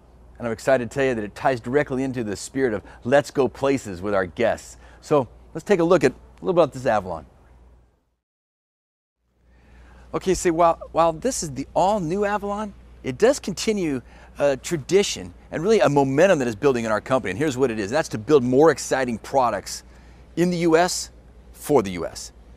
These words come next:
But it's also about an excitement of our products that Akio Toyoda, our global president and really leader, has challenged us with. And that is, you think about it, last year with the Camry, all new Camry, uh, Prius family, Scion F R S, really adding a lot more emotion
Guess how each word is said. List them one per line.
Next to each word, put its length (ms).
But 80
it's 100
also 180
about 220
an 80
excitement 360
of 60
our 100
products 380
that 240
Akio 420
Toyoda, 460
our 80
global 320
president 540
and 100
really 200
leader, 360
has 120
challenged 440
us 120
with. 320
And 80
that 140
is, 140
you 80
think 180
about 300
it, 140
last 280
year 100
with 100
the 80
Camry, 500
all 180
new 140
Camry, 440
uh, 300
Prius 340
family, 540
Scion 380
F 200
R 100
S, 260
really 300
adding 220
a 40
lot 220
more 160
emotion 580